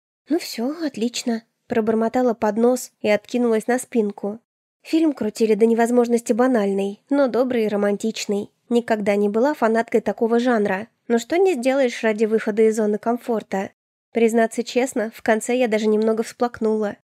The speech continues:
Растрогалась как-то, уж слишком сентиментально все было. «Платок» прозвучало слева от меня, когда в зале включили свет.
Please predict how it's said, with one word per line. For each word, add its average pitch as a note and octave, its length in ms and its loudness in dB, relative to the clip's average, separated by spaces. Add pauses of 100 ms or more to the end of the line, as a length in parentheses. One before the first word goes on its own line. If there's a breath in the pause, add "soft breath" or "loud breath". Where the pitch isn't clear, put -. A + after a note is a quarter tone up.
(200)
Растрогалась A#3 720 0
как-то, G3+ 440 -6
уж D#4+ 140 -2
слишком C4 380 0
сентиментально A3+ 720 0
все G#3 200 -2
было. G#3 420 -2 (480)
«Платок» A3 560 -2 (100)
прозвучало A3+ 640 0
слева A3+ 380 2
от A3 100 -4
меня, B3 480 0
когда G#3 300 0
в G#3 40 -4
зале A#3 240 2
включили G#3 460 -4
свет. A3 480 -2